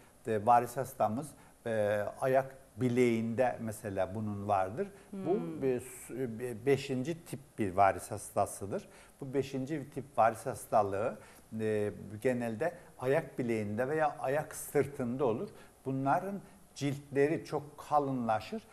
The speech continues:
Speaker 1: Eğer bunlar tedavi etmedikleri zaman falan ayak bileklerinde oralarda yara çıkar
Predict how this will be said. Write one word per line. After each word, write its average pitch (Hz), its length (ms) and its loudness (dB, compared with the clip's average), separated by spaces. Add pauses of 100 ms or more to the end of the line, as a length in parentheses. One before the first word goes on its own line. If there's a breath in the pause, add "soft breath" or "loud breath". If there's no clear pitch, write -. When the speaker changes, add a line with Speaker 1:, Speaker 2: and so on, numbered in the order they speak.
(220 loud breath)
Speaker 1:
Eğer 156 280 2
bunlar 120 360 0
tedavi 117 440 4
etmedikleri 117 960 -2
zaman 101 380 -2
falan 131 320 -4 (280 loud breath)
ayak 143 360 0
bileklerinde 107 720 -2
oralarda 127 600 -2
yara 113 480 0
çıkar - 380 -2